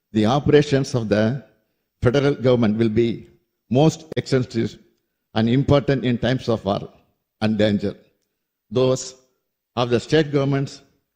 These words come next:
in times of peace and security. நாட்டின் இறையாண்மை மற்றும் ஒற்றுமையை பேணி பாதுகாப்பது ஒன்றிய அரசினுடைய முதற் கடமை. அந்த உயரிய நோக்கத்தினை செம்மையாக செயல்படுத்திட அனைத்து மாநிலங்களும்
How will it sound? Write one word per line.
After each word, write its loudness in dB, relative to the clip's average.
in -4
times 0
of 2
peace -4
and 0
security. -4
நாட்டின் 4
இறையாண்மை 4
மற்றும் 2
ஒற்றுமையை 4
பேணி 2
பாதுகாப்பது 0
ஒன்றிய 4
அரசினுடைய 0
முதற் -2
கடமை. 0
அந்த 2
உயரிய 8
நோக்கத்தினை 2
செம்மையாக 4
செயல்படுத்திட 0
அனைத்து 4
மாநிலங்களும் 2